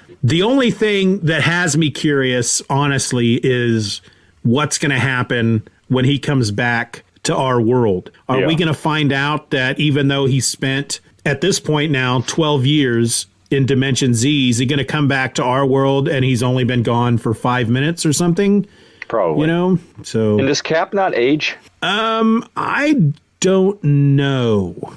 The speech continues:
Speaker 1: I d-,
Speaker 2: Well,
Speaker 1: I
Speaker 2: the
Speaker 1: think he does.
Speaker 2: There's a whole storyline where he eventually, this, not this one, but, like, way down the line when someone else starts writing him, he,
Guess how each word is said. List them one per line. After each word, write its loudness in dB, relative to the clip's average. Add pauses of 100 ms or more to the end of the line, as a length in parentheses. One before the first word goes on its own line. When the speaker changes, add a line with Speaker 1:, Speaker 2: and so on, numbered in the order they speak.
(180)
Speaker 1:
I -2
d-, 2
Speaker 2:
Well, 2
Speaker 1:
I 0
Speaker 2:
the 0
Speaker 1:
think 0
he 2
does. -2 (320)
Speaker 2:
There's -2
a -2
whole 0
storyline 0
where 0
he -2 (140)
eventually, 0
this, -4
not -2
this 0
one, -2
but, 0
like, -2
way 0
down 0
the 0
line -2
when 0
someone -2
else -4
starts -2
writing -2
him, -2
he, -2